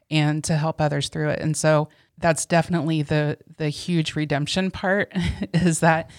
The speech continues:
even though I have to go through this and it sucks and it's hard and, um, it's ruined relationships,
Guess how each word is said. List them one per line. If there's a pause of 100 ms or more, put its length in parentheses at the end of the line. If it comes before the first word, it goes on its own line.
(200)
even
though
I
have
to
go
through
this
and
it
sucks
and
it's
hard (460)
and, (140)
um,
it's
ruined
relationships,